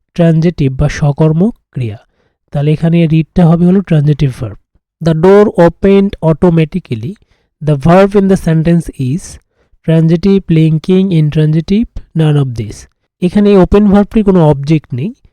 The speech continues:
তে-, যে ভার্বের অবজেক্ট থাকে না তাকে বলা হয় ইনট্রানজিটিভ বা অকর্ম ক্রিয়া, intransitive verb। "Which one is the used both as auxiliary and principal verb?" তো এখানে কোন ভার্বগুলো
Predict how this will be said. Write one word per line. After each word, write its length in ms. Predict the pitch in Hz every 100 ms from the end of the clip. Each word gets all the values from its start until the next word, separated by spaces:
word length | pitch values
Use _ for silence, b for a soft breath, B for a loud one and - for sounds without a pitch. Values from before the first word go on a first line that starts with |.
| _ _ _ _ _
তে-, 160 | 139 135 151
যে 200 | 160 180
ভার্বের 300 | 190 208 185
অবজেক্ট 380 | 151 160 226
থাকে 180 | - 185
না 120 | 180
তাকে 220 | 160 156 160
বলা 100 | 160
হয় 140 | 180
ইনট্রানজিটিভ 760 | 165 160 170 165 165 180 220
বা 180 | 170 160 -
অকর্ম 580 | 170 170 - 170 170 196 254 _ _ _ _
ক্রিয়া, 280 | - 117 101 _ _ _ -
intransitive 600 | 175 160 165 160 151 151 135
verb। 180 | 117 117 _ _ _ 175
"Which 260 | 208 220 - 202
one 140 | 196 196
is 180 | 190 175
the 120 | 170 185
used 520 | 165 170 185 - 185
both 460 | 139 147 165 175 - _ 165 143 139
as 280 | - 160
auxiliary 540 | 151 151 170 180 180 190
and 180 | 151 147 -
principal 440 | 143 151 160 160
verb?" 280 | 143 110 104 _ _ _ _ _ _ _ _ -
তো 80 | 175
এখানে 200 | 202 214
কোন 240 | 214 202
ভার্বগুলো 540 | 190 214 202 220 226